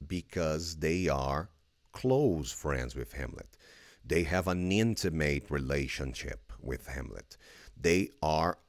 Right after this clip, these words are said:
old friends with Hamlet. They are, todas as frases dizendo a mesma coisa. They are two, basicamente a mesma coisa, né? They are two of Hamlet's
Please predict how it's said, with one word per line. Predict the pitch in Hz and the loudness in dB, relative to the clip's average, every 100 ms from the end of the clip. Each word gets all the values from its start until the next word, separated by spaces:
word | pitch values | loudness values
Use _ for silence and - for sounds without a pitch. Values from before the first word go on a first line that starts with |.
| _ _ | _ _
old | 85 104 95 78 69 65 69 73 | 6 8 8 6 4 4 0 -4
friends | - - 78 71 64 62 65 | -12 -2 2 2 0 -4 -8
with | 69 67 - | -6 -6 -6
Hamlet. | 67 62 53 - - - - | -6 -6 -8 -14 -18 -20 -16
They | 69 76 87 101 107 - | -2 0 2 2 -2 -6
are, | 69 69 65 67 98 - - _ _ _ _ - _ _ _ _ _ _ - _ _ | -6 -4 -2 -2 -4 -6 -14 _ _ _ _ -20 _ _ _ _ _ _ -20 _ _
todas | 80 101 101 | -2 0 0
as | 104 | -2
frases | - 90 90 | -2 -2 -2
dizendo | 90 92 92 | -2 -2 -2
a | |
mesma | 71 71 87 110 | -2 -2 -2 -4
coisa. | - 65 67 | -2 -4 -2
They | 78 | -2
are | 76 71 69 - | 0 0 -2 -8
two, | - 90 104 90 85 - _ | -6 -2 0 0 -4 -6 _
basicamente | 73 76 69 - 64 65 65 | 0 0 0 -4 -4 -4 -8
a | 64 | -10
mesma | - 62 | -12 -12
coisa, | - 62 | -12 -8
né? | 64 - - - - - | -10 -12 -20 -20 -20 -2
They | 85 | 0
are | 73 71 - | 0 -2 -8
two | - 120 127 110 | -2 2 2 2
of | 82 80 - - - | 0 0 -10 -18 -10
Hamlet's | 67 69 78 87 120 135 156 170 - - - - - - - - - - | -8 -6 -4 -4 -2 -2 -2 -6 -16 -20 -20 -12 -10 -8 -10 -10 -12 -14